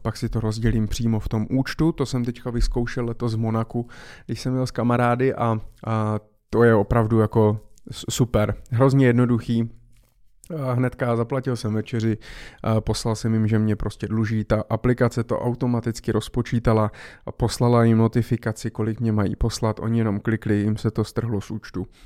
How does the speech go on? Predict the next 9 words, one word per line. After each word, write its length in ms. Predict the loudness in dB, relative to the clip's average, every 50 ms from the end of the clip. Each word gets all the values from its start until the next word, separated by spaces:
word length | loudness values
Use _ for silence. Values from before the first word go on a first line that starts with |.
| -18 -16 -16 -16 -18 -14 -8
a 180 | -6 -6 -6 -6 -8 -12 -12 -6
byli 200 | -2 0 2 2
jsme 160 | 2 0 -2
všichni 400 | -2 -2 -6 -6 -4 -4 -4 -4 -6 -12 -20 -20
spokojení. 680 | -12 -8 -6 -6 -4 -2 0 0 0 0 0 -2 -4 -6 -10 -14 -18 -18 -16 -8 0
Ale 140 | 2 2 4
to 100 | 6 6
je 80 | 4 6
varianta 600 | 6 6 6 6 6 4 4 4 4 4 4